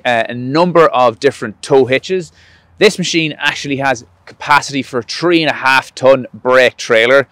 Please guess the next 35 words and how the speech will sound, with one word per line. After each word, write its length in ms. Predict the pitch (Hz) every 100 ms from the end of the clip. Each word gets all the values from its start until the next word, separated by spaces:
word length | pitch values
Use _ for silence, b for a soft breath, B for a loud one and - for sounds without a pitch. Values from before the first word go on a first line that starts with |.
| b b _
so 320 | - 131 127
you 160 | 120
could 320 | 113 - 113 -
tow 320 | 135 139 139
behind 480 | 127 131 139 127 -
quite 260 | 139 135
a 60 | 127
large 320 | 123 117 104
water 360 | 104 139 165 160
tank 280 | 170 151
behind 340 | - 147 156 147
the 60 |
machine 520 | 143 - 160 165 165 160
or 200 | 127 117
a 40 |
trailer, 460 | - 147 143 143 135
even 340 | 131 139 127
with 100 | 127
another 380 | 120 120 123 120
attachment 580 | 113 - 135 - 147 123 _ _
to 80 | -
take 260 | 143 127 123
it 80 |
out 120 | 117 110
to 100 | 107
the 100 | 104
job 300 | 110 113 -
site, 280 | 117 101
which 140 | 104 101
is 140 | 98
an 280 | 92 - 117
excellent 400 | 117 107 123 101
option 360 | 101 107 - 95
to 80 |
have. 420 | 90 104 95 -